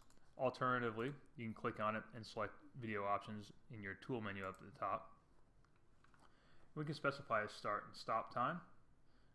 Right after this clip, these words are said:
All right, so I wanna start it at five seconds in, and I can end it at fifteen seconds in.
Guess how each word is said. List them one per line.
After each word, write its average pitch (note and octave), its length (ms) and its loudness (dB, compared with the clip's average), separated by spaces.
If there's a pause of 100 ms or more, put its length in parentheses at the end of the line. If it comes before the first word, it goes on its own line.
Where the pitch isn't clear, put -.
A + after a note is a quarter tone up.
(160)
All - 60 -10
right, - 120 -12
so A2+ 120 -4
I - 20 -2
wanna G#2+ 240 0
start A2+ 280 2
it G#2 100 -2 (400)
at G#2+ 240 -2 (120)
five A#2 240 4
seconds A#2 360 -4
in, B2+ 60 -2 (600)
and G2+ 160 -6
I G2 80 -2
can G#2 140 -10 (120)
end G#2+ 140 -6
it G2+ 240 -4
at G#2 220 -2 (1700)
fifteen D3 340 -2
seconds A#2 380 0
in. F#3 160 -2